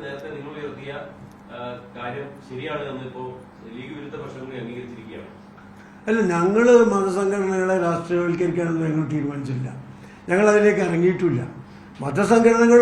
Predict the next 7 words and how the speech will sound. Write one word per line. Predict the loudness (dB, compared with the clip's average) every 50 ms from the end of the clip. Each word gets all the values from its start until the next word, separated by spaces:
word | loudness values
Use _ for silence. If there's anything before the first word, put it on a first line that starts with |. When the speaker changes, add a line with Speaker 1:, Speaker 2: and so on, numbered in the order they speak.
| 8 6
Speaker 2:
അപ്പോഴപ്പോൾ | 4 2 0 0 0 0 0 0 0 0 0
അവരുടെ | 0 0 2 2
അഭിപ്രായങ്ങൾ | 0 0 2 4 4 4 4 4 2 2 0 0
പറയുന്നു. | 0 0 0 0 0 -2 -2 -4 -6 -10 -14 -18 -20 -20 -20 -20 -20 -20 -20 -20 -20 -14 -8 -6
വ്യത്യസ്ത | -2 0 2 2 4 6 6 6
അഭിപ്രായങ്ങളും | 6 4 2 0 0 0 2 2 2 2 2 2
ചിലപ്പോൾ | 2 0 0 0 -2